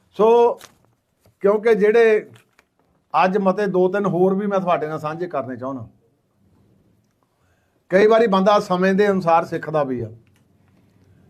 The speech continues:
ਜਿਹੜੀ ਅੰਬ ਸਾਹਿਬ ਦੀ ਵੱਡੇ ਘਪਲੇ ਦੀ ਚੱਲਦੀ ਜਾਂਚ, ਉਹਦੀ ਇੱਕ ਜਾਂਚ ਸਾਡੀ ਕਮੇਟੀ ਕਰ ਰਹੀ ਆ,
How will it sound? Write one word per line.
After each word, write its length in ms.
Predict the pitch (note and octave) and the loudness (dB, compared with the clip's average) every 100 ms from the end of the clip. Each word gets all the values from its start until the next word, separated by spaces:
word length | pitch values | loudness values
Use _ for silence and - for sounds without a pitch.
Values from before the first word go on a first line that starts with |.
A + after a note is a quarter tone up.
| _ A#2+ | _ -4
ਜਿਹੜੀ 340 | E3 A3 A#3 | 0 2 2
ਅੰਬ 240 | F#3 F#3 F#3 | 2 0 0
ਸਾਹਿਬ 280 | G#3 A3 | 2 2
ਦੀ 400 | G#3+ G#3+ G#3 G#3 G3 _ _ _ _ _ _ _ | 0 -2 -2 -6 -12 _ _ _ _ _ _ _
ਵੱਡੇ 420 | A2+ A#2+ E3+ G#3 A3 | -8 -2 2 2 2
ਘਪਲੇ 340 | G#3 C#3+ D#3 F3+ | 2 2 2 2
ਦੀ 140 | G#3+ | 2
ਚੱਲਦੀ 420 | F#3+ F3 F3 G3 | 0 0 0 -2
ਜਾਂਚ, 380 | F#3+ D#3 D#3+ E3+ | -2 -2 -4 -4
ਉਹਦੀ 260 | F#3+ F#3+ G3 | -4 0 -2
ਇੱਕ 160 | F#3+ | -2
ਜਾਂਚ 320 | E3 D#3+ E3 | -4 -4 -4
ਸਾਡੀ 280 | D#3+ D3+ E3+ | -4 -4 -4
ਕਮੇਟੀ 340 | E3 C#3+ C#3 D3 | -8 -8 -10 -4
ਕਰ 180 | D#3+ | -2
ਰਹੀ 240 | E3 E3+ F#3+ | -2 -2 -2
ਆ, 140 | F#3+ | -2